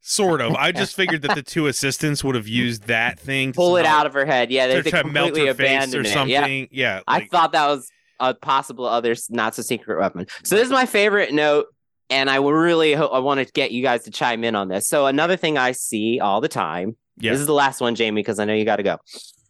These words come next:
Speaker 2: Um, what I see all the time in scripts is out of nowhere, something becomes, it, we get this relationship drama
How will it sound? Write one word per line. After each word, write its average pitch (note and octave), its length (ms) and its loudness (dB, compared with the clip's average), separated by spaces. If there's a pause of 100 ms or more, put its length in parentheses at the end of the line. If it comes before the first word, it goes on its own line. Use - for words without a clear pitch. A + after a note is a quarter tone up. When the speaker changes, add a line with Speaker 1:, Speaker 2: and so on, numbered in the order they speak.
(260)
Speaker 2:
Um, A#2 640 0 (400)
what C#3+ 220 2
I F3 80 2
see E3+ 320 -2
all C3+ 260 2
the C3+ 120 -4
time C#3+ 360 -2
in B2 140 -4
scripts - 500 -2
is C3 240 0 (140)
out E3 320 4
of D#3 120 -4
nowhere, B2 800 2 (760)
something G3 640 0
becomes, D3+ 680 -2
it, C#3 160 -2
we C#3 160 2
get D#3+ 240 -2
this E3 240 -2 (560)
relationship D3 920 -2 (420)
drama A#2+ 720 -2